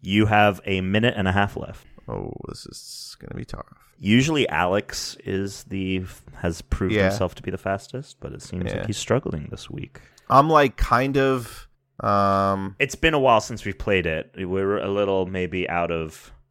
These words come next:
Speaker 2: I'm, like, I'm dancing around a little bit.
Speaker 1: Mm.
Speaker 2: Up.
Speaker 1: It is a dance. Wiki Race is a dance.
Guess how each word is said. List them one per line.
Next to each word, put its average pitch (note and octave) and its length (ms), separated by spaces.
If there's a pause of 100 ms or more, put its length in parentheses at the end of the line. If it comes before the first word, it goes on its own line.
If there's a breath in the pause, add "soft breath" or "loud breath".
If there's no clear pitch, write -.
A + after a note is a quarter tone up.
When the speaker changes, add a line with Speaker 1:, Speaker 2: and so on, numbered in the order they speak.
(120)
Speaker 2:
I'm, C#3+ 200
like, E3 280 (120)
I'm B2+ 200
dancing D3 460
around A#2 460
a G2 60
little F#2 220
bit. E2 280 (180)
Speaker 1:
Mm. F2 480 (380)
Speaker 2:
Up. - 200 (800)
Speaker 1:
It G#2+ 120
is G2+ 80
a G#2 60
dance. E2 360
Wiki G2 240
Race F2+ 220
is F#2 120
a F2 60
dance. E2 540